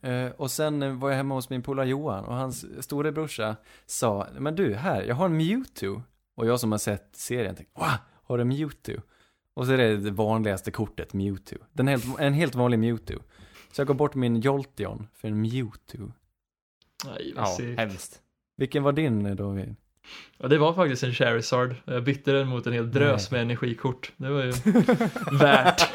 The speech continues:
Speaker 1: <laughs>
Speaker 3: Ja, jag, jag är nog på andra sidan av det där. Jag har lurat bort andra sidan kort.
Speaker 2: <laughs>
Speaker 3: Nej, men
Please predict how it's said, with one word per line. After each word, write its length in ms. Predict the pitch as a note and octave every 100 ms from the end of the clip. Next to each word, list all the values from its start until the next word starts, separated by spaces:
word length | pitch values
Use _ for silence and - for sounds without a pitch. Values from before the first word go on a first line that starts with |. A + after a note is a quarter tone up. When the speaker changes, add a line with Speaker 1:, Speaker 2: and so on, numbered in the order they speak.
| D3+
Speaker 1:
<laughs> 880 | F3+ G#3 - - D3+ - - - - - A3 A#3+ - _ _ - - - - - - -
Speaker 3:
Ja, 260 | D#3 E3+ D3+
jag, 340 | C#3+ D3+ D3
jag 160 | C#3 D3
är 40 |
nog 120 | C3+
på 80 | B2+
andra 220 | C3 C3
sidan 240 | A2+ G#2+ G2+
av 120 | F#2+
det 60 |
där. 60 | F#2+
Jag 80 | A2+
har 120 | G#2+
lurat 400 | G2+ G2+ F#2+ F#2
bort 200 | G2 -
andra 320 | G2 F#2 F2+ - _ _
sidan 300 | C3 - -
kort. 280 | - - G#3+ G3 - G#3+ - - G#3 -
Speaker 2:
<laughs> 140 | - - - - - - - - - - - - - - _ - - - _ _
Speaker 3:
Nej, 120 | F3
men 160 | D#3